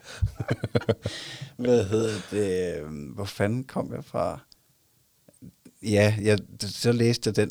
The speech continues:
for Thomas, og så blev han hængende, og,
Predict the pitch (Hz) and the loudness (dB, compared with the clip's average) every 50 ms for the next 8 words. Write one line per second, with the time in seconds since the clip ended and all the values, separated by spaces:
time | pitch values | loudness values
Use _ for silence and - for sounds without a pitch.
0 | - - - 98 - - 92 85 87 95 107 110 - - - - 104 - 127 120 | -2 -8 -8 -6 0 2 2 2 2 2 0 0 -2 -4 -4 -2 -2 0 0 -2
1 | - - 135 123 107 98 101 107 113 123 147 170 170 139 107 95 95 - - - | 0 2 4 4 4 4 4 4 4 4 4 4 4 2 2 0 -2 -4 -2 0
2 | 98 98 90 82 | 2 2 0 -2